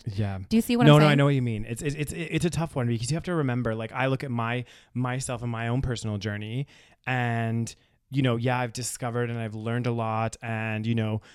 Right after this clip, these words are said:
Speaker 1: um, I'm vegan now, but, like, in the past I wasn't, like, w-, w-, years and years ago. Um, did that make me a bad person at the time? No.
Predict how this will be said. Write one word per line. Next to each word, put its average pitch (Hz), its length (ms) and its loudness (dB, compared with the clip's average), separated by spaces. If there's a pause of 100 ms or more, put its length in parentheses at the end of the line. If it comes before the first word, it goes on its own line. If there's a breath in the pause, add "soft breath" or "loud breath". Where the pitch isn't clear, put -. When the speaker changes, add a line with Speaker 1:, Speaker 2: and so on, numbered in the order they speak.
(440 soft breath)
Speaker 1:
um, 113 340 -2
I'm 123 180 -2
vegan 113 320 -4
now, 113 360 -4
but, 135 180 -8
like, 120 260 -6
in 131 100 -4
the 120 80 -4
past 117 320 -8
I 110 60 -8
wasn't, 117 360 -8
like, 107 100 -14
w-, - 220 -20
w-, 120 340 -16
years 117 180 -4
and 107 100 -6
years 127 220 -2
ago. 113 380 -10 (420 soft breath)
Um, 117 580 2
did 127 160 -4
that 123 140 -4
make 113 160 -4
me 117 100 -2
a 113 60 -6
bad 107 220 -6
person 110 360 -4
at 139 80 -6
the 143 80 -12
time? 135 460 -4
No. 107 400 -6